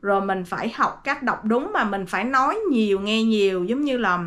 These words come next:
các bạn có một người mà cứ nói, thế bạn nào mà có chồng là người Mỹ á, thì nói nhiều, nghe nhiều tiếng Anh mỗi ngày.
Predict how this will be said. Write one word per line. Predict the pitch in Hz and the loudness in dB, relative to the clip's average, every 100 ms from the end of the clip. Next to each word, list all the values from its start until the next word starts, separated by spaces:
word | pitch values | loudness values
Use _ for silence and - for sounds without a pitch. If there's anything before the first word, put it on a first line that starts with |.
| 160 - - | -8 -12 -10
các | 285 | -4
bạn | 185 156 | -4 -2
có | 247 | -4
một | 302 196 | -4 -4
người | 202 190 180 | -2 0 -2
mà | 175 175 | -4 -6
cứ | |
nói, | 254 247 233 285 | -2 0 2 0
thế | 370 262 160 | 0 -4 -4
bạn | 185 165 | -4 -4
nào | 196 | -4
mà | 185 | -4
có | 214 262 302 | 0 0 -2
chồng | - 220 190 185 | -4 -4 -2 -6
là | 180 | -6
người | 180 180 | -4 -4
Mỹ | 180 175 220 | -2 -2 -2
á, | 415 - - - | -4 -8 -20 -10
thì | - 214 | 0 2
nói | 208 247 269 427 403 | 4 2 2 0 0
nhiều, | 240 208 | 0 0
nghe | 208 233 | 0 0
nhiều | 240 233 202 190 | 0 0 0 0
tiếng | 262 | -2
Anh | 247 226 220 | -2 0 0
mỗi | 180 175 285 | 0 0 -2
ngày. | 403 247 | 0 -2